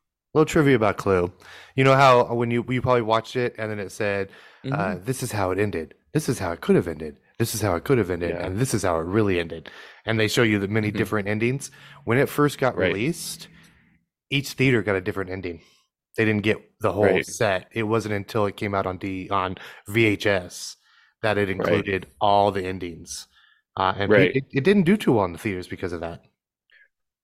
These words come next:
Speaker 2: Yeah, I imagine. So, yeah, and it even says in the description on, I think it was on Prime, that it says, "And includes all three endings." So
Speaker 1: Yep.
Speaker 2: it's kinda cool how they, it makes it for a better,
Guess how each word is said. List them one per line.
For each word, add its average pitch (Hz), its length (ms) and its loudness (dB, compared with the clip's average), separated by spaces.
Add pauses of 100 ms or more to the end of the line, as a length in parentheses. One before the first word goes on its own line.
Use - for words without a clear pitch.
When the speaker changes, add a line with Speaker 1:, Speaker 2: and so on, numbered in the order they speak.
(260)
Speaker 2:
Yeah, 104 180 4
I 92 100 2
imagine. 95 400 0
So, 101 260 8
yeah, 113 140 6
and 107 100 4
it 113 60 4
even 117 200 4
says 110 280 2
in 98 80 -6
the 95 40 -6
description 95 720 -4
on, 92 280 -6
I 90 100 -6
think 107 80 2
it 101 40 0
was 90 100 -2
on 82 140 -4 (100)
Prime, 87 360 -4 (460)
that 98 140 2
it 92 180 2
says, 92 300 -2
"And 107 180 0
includes 101 520 -2
all 90 140 0
three 90 200 -6
endings." 85 340 -12
So 82 300 -6 (640)
Speaker 1:
Yep. 107 160 -8 (300)
Speaker 2:
it's 110 220 2
kinda 107 200 -2
cool 104 180 -2
how 104 100 4
they, 95 160 -2
it 110 240 -2 (160)
makes 135 240 -4
it 107 180 0
for 107 120 -4
a 98 60 -2
better, 95 440 -2